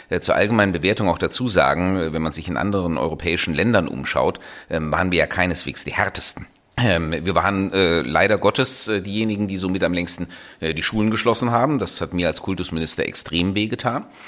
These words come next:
Ähm, aber, äh, zum Beispiel Ausgangssperren. Wir hatten zwischendrin mal eine Ausgangssperre bei dieser, äh, komischen hundertfünfundsechziger Inzidenzlinie.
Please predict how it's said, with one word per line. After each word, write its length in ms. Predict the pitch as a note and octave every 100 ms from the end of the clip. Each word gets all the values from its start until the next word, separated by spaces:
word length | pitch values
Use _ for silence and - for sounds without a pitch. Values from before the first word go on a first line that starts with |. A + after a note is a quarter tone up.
| - - -
Ähm, 280 | G#2 G2 F#2+
aber, 500 | - F#2 F2 E2 E2+
äh, 60 | D#2
zum 120 | -
Beispiel 220 | E2+ -
Ausgangssperren. 720 | - B2+ - E2 - - D2+ E2+
Wir 140 | D2+
hatten 180 | - A#2
zwischendrin 480 | - D3 C#3 - F2+
mal 120 | E2
eine 180 | E2 D#2+
Ausgangssperre 720 | F2 - E2+ D#2+ - E2+ F2+
bei 100 | E2
dieser, 560 | D#2+ E2 D2+ - D#2+ D2+
äh, 40 |
komischen 440 | - F#2 F2 F2+
hundertfünfundsechziger 920 | F2+ F#2 - E2+ D#2 F2+ - F#2+ D#2
Inzidenzlinie. 840 | B1+ D#2 D#2 E2+ G2+ - C#2 D2 D#2+